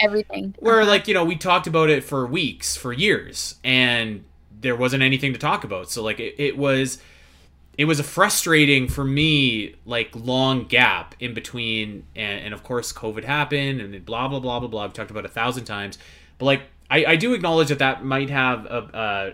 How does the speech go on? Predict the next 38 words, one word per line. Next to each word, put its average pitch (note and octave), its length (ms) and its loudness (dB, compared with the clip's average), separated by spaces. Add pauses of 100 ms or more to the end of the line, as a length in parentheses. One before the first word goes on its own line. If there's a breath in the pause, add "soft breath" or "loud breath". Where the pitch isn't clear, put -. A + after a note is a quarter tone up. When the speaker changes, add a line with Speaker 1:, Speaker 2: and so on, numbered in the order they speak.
Speaker 2:
an A#2 180 -10
impact C3+ 500 -2
on A2 120 -6
my, A#2+ 600 0
like, G#2+ 200 -8
ranking A2+ 320 -8
of G2 100 -10
Bre-, A2 280 -4
of G2+ 340 -10
Tears D#3 180 4
of - 60 -6
the - 40 -16
Kingdom, D#3 240 -4
rather, G#2 320 -4 (760 soft breath)
that A#2 280 0
other C3+ 160 0
people A2+ 220 -8
wouldn't B2 280 -2
have, F2 380 -12 (300)
which, D3+ 200 -4
which G3 140 4
I B3 60 8
think B3+ 60 4
Speaker 1:
Mm-hmm. G#3+ 80 -2
Speaker 2:
is A3 80 -2
fine. - 420 -2
Like, A2+ 160 -6
it's, - 240 -8
you B2+ 80 -4
know, F#2+ 220 -14
it's - 240 -12
for A2 200 -6
everybody G#2+ 600 -6
to A#2 160 -12
decide G#2 300 -6
themselves, B2+ 420 -4
but, - 160 -6
like, C3+ 160 0